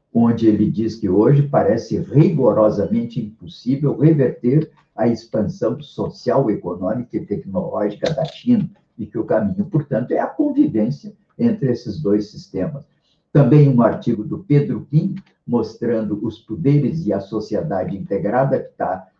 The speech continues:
no boletim da epet. Trago também um artigo do José Eduardo Faria, muito interessante, que está no Eco Debate, Semelhanças e Diferenças da Alemanha de trinta e três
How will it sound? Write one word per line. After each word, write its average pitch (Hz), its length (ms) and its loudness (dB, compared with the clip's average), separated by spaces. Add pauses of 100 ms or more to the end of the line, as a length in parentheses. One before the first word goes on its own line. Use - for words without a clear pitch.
(160)
no 101 100 0
boletim 98 520 0
da 101 120 2
epet. 151 560 2 (500)
Trago 139 380 4
também 113 540 2
um 110 120 -2
artigo 101 420 -2
do 107 200 -6
José 107 460 0
Eduardo 101 560 -2
Faria, 107 400 0
muito 202 360 -2
interessante, - 880 -4 (320)
que 135 80 2
está 113 520 -2
no 98 180 2
Eco - 280 -2
Debate, 120 460 0
Semelhanças 139 880 4
e 107 60 0
Diferenças 107 800 -2
da 113 100 0
Alemanha 104 560 2
de - 200 -10 (100)
trinta 214 340 0
e 113 120 0
três 147 480 0